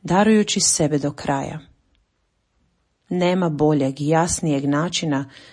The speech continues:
za iskazivanje ljubavi i pripadnosti Bogu. Gospodin nam je u ovom milosnom vremenu darovao svakim novim danom po velikoj dobroti svoje nove prilike.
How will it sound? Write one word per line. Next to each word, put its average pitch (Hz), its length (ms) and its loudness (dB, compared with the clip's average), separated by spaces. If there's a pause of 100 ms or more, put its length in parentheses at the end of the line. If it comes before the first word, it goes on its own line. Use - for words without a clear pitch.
(120)
za 160 160 2
iskazivanje 165 800 0
ljubavi 180 640 0
i 151 120 -4
pripadnosti 165 680 -2
Bogu. 139 420 -6 (1120)
Gospodin 175 580 -2
nam 160 140 0
je 156 120 2
u 156 100 2
ovom 165 220 0
milosnom 160 560 -2
vremenu 160 540 -2 (760)
darovao 180 720 0
svakim - 540 -2
novim 170 360 -2
danom 190 420 -2
po 165 140 -2
velikoj 196 440 0
dobroti 170 440 -2
svoje 156 420 -2
nove 147 380 0
prilike. 139 520 -6